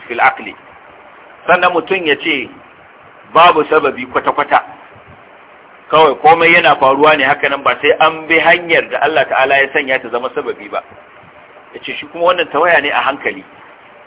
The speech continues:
Sannan kuma ya ce ta'tilul asbab, wa ta'tilul asbab, ko wa, wa,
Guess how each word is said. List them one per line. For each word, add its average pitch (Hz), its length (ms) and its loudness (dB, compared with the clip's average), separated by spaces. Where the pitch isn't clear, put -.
Sannan 165 340 0
kuma 170 320 4
ya 160 120 0
ce 175 180 -2
ta'tilul 170 520 0
asbab, 131 380 0
wa 123 160 0
ta'tilul 143 580 0
asbab, 127 520 -2
ko 160 180 2
wa, 139 220 4
wa, 123 140 0